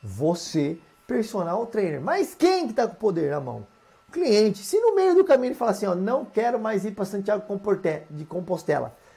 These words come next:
Eu quero, ah, nadar no Canal da Mancha."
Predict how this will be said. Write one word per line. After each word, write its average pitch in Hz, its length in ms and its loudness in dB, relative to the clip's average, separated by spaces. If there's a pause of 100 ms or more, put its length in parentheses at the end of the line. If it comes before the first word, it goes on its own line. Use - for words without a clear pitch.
(200)
Eu 214 300 6 (100)
quero, 214 640 6 (460)
ah, 175 800 0 (240)
nadar 190 680 0
no 226 100 2
Canal 220 260 2
da 202 100 6
Mancha." 160 420 4